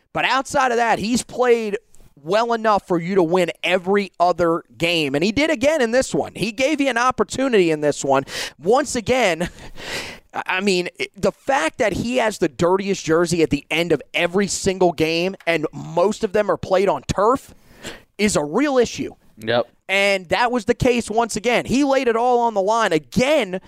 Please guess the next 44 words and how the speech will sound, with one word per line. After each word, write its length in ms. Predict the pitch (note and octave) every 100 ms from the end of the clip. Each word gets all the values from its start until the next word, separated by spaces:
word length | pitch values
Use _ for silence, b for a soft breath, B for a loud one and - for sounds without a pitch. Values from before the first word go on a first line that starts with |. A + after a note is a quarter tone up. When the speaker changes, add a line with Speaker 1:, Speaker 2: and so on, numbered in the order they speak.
| b
Speaker 1:
for 280 | _ A#3 A3
Carolina 600 | - A3+ G#3 G3 G3 F#3 -
in 220 | F#3+ F#3
this 260 | A3 - F3
one. 260 | C#3+ B2 B B B
And 160 | G3 G3+
unfortunately, 1080 | G3+ - A#3+ A#3 - G3+ F3+ F#3 F3+ E3 b -
his 200 | C#3 -
defense 680 | F3+ D#4 - D#3+ C3 - b b _
couldn't 240 | - F3 C#3
reward 360 | B2+ A#2+ G2
him. 60 | - B B B B B B B _ E3
Speaker 2:
Yeah, 300 | A3 B3 A3+
he 160 | C#4+
played, 600 | - C4 B3 A3+ F#3+ D#3 -
he 140 | A3+
played 300 | - A#3+ D#3
good. 300 | D3 C3+ - _ _
I 120 | D3+
don't, 260 | G3+ G#3 F3
I 80 | G#3
don't 160 | A3
know 240 | G3 G3 F#3
if 160 | E3
it 120 | F#3+ D3+
was 220 | F3 D#3+
his 140 | E3
best 340 | C3+ D3+ D#3 D#3
game. 300 | D3+ D#3 F3 _
Um, 640 | C3+ C3+ C3+ C3+ C3 B2+ B2 B B B B -
that 200 | E3 -
throw 220 | F#3 F#3
to 100 | F3+
Ty 280 | - F#3 F3
Chandler 360 | - F3 F3
on 80 | E3+
the 100 | D#3
first 300 | - F3 D#3+
drive, 420 | D#3+ D#3+ F3 F3+
you 80 | C3
gotta 200 | C3+ C3+
make 180 | C3+ C3
that 180 | C3+ -
throw. 320 | B2+ G#2+